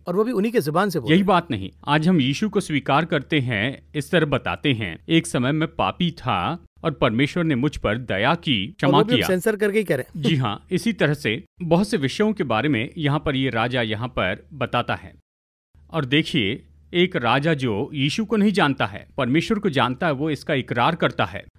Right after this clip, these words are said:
Speaker 2: और सारी बातों को प्रकट करके बताता है। "पशु के जैसे मैं सात साल तक यहाँ वहाँ भटकते रहा,
Speaker 1: हम्म।
Speaker 2: मेरे नाखून तो बढ़ते गए थे।" हम इतिहास में पढ़ते हैं,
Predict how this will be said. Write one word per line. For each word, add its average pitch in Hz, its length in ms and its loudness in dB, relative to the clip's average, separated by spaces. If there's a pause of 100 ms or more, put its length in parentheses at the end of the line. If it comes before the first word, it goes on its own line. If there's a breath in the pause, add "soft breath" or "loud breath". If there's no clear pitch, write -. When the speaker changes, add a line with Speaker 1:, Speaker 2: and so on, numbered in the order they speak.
(140)
Speaker 2:
और 175 100 0
सारी 170 300 0
बातों 151 360 0
को 202 100 -2
प्रकट 160 340 0
करके 139 340 0
बताता 131 500 -2
है। 92 260 -10 (600)
"पशु 170 280 0
के 190 140 0
जैसे 135 380 -2
मैं 156 140 -2
सात - 400 -2
साल 147 280 -2
तक 147 280 -4
यहाँ 113 300 -4
वहाँ 113 440 -4
भटकते 147 540 -2
रहा, 101 300 -4
Speaker 1:
हम्म। 175 140 -8 (680)
Speaker 2:
मेरे 156 320 2
नाखून 131 520 0
तो 131 200 -2
बढ़ते 127 480 0
गए 120 180 2 (100)
थे।" 104 200 -8 (720)
हम 160 160 2
इतिहास 135 520 -2
में 147 100 2
पढ़ते 127 380 -2
हैं, 85 360 -6